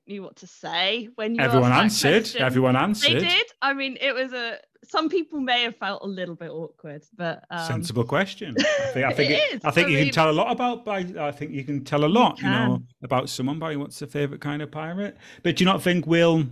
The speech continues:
Speaker 2: Will might not be down with that kind of crack?
Speaker 1: I mean,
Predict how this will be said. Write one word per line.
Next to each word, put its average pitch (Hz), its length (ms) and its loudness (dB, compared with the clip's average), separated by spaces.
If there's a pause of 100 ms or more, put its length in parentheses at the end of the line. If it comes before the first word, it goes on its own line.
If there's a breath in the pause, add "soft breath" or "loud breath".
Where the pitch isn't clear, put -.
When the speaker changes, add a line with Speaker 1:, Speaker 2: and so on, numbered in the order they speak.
Speaker 2:
Will 151 280 4
might 147 240 2
not 139 160 -2
be 139 80 -2
down 143 260 -2
with 123 120 -4
that 131 160 -8
kind 120 200 -8
of 117 80 -10
crack? 110 380 -10 (440)
Speaker 1:
I 254 140 0
mean, 262 380 -4